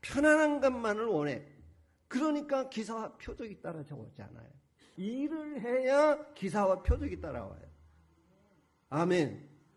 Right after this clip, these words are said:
시름시름 앓다가 죽어가는 여러분들 되지 말고, 비록 힘들고 어렵지만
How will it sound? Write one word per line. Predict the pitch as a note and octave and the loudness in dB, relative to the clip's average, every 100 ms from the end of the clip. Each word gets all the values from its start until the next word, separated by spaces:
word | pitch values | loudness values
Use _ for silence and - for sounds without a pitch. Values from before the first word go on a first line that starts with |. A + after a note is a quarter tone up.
| _ _ _ | _ _ _
시름시름 | - C#4 D4 C4 C4 A#3 A3+ | -8 -2 0 -2 -4 -2 0
앓다가 | G3+ G3+ G3+ F#3+ E3+ - - | -2 -2 2 4 2 0 -10
죽어가는 | A#3 C4+ A#3+ A#3+ G#3+ | -6 0 0 2 2
여러분들 | G#3 G#3+ G3+ | 2 0 -2
되지 | F3 E3 F#3 | -4 -4 -4
말고, | D#3+ B2 C#3 C3 - - - - | -4 -4 -6 -6 -8 -18 -20 -6
비록 | A3 C#4 D4 | 0 2 2
힘들고 | - D#4 D#4 E4 D#4+ D4+ | 0 -2 0 0 2 2
어렵지만 | A3+ A#3 A3 G#3+ A3 G#3+ | 4 4 2 0 2 2